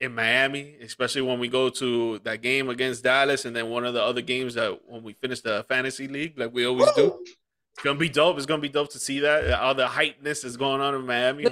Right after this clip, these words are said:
Speaker 3: champ is
Speaker 1: hundred percent.
Speaker 3: here.
Speaker 2: Champ is here.
Speaker 3: <laughs> The champ,
Speaker 2: I'm, you know
Speaker 3: champ.
Speaker 2: I'm there every home game, man. I'm so excited.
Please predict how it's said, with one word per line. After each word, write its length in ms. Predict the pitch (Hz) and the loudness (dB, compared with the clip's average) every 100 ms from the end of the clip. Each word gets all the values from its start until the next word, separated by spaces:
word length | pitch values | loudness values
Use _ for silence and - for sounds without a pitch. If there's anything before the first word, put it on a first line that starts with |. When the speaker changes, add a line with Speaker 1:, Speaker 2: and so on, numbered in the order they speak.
| 120 | 0
Speaker 3:
champ 320 | 127 294 302 | 2 4 4
is 60 | |
Speaker 1:
hundred 120 | 220 220 | 2 0
percent. 120 | 247 | 2
Speaker 3:
here. 260 | 277 262 - _ - - - | 2 0 -4 _ -20 -20 -12
Speaker 2:
Champ 420 | - - 160 170 | -6 2 2 4
is 140 | 135 104 - | 2 2 2
here. 460 | 139 165 127 - _ | 4 6 4 0 _
Speaker 3:
<laughs> 100 | - | -6
The 120 | 226 | -6
champ, 500 | - - 277 185 - - | -4 0 4 4 2 2
Speaker 2:
I'm, 80 | |
you 60 | 233 | 4
know 80 | 196 | 6
Speaker 3:
champ. 140 | 190 | 6
Speaker 2:
I'm 60 | 175 | 6
there 140 | 160 | 6
every 140 | 151 143 | 6 6
home 240 | 151 151 | 4 4
game, 180 | 120 110 | 2 0
man. 140 | 107 | 0
I'm 120 | 113 143 | 0 0
so 220 | - 131 | 0 -2
excited. 480 | 113 113 107 98 | 0 -2 -2 -4